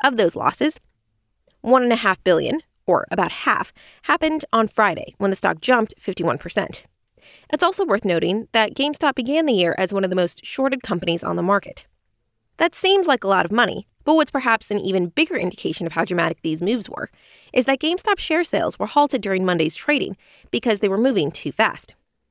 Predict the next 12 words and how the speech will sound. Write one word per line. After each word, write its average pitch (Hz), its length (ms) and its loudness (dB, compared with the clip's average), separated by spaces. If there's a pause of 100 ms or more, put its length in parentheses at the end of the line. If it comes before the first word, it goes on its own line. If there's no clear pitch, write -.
(200)
Part 294 160 2
of 381 80 0
what's - 160 2
driven 240 240 2
this 196 120 -2
behavior 233 480 0
is - 160 -2
the - 60 -20
popularity 262 600 0
of 196 120 -2
retail 165 320 0
investing, 180 460 -2